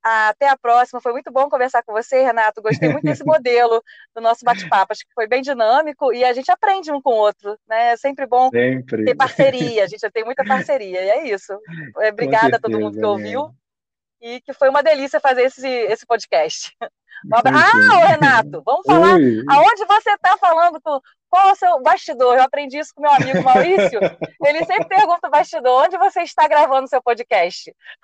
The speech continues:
Speaker 1: <laughs>
Speaker 2: Eu tô trancado dentro do meu escritório pra que o barulho da minha irmã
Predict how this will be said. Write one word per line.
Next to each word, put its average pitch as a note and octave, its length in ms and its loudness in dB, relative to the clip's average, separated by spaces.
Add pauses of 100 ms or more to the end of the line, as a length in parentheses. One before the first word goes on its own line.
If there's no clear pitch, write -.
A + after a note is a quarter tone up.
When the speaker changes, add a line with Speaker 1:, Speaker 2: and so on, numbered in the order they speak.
(180)
Speaker 1:
<laughs> - 720 -4 (160)
Speaker 2:
Eu D#3+ 200 -2
tô F3 160 -4
trancado E3+ 880 -4
dentro E3 340 -8
do D#3 100 -12
meu D#3+ 160 -8
escritório D#3+ 920 -6
pra D#3 160 -8
que D#3 480 -6 (240)
o C3 100 -12
barulho D3 520 -4
da D3 160 -2
minha D3+ 200 -6
irmã C3+ 520 -6